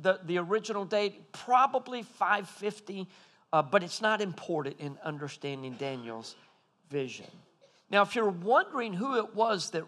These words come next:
wrote about this vision that Daniel had, it was Daniel. Authors often wrote in the third person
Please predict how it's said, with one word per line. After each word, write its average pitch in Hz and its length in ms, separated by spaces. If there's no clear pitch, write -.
wrote 247 320
about 131 540
this 180 340
vision 160 480
that 147 220
Daniel 135 400
had, 127 500
it 165 120
was 170 180
Daniel. 208 580
Authors 269 720
often 226 520
wrote 185 260
in 165 100
the 165 80
third 165 380
person 143 540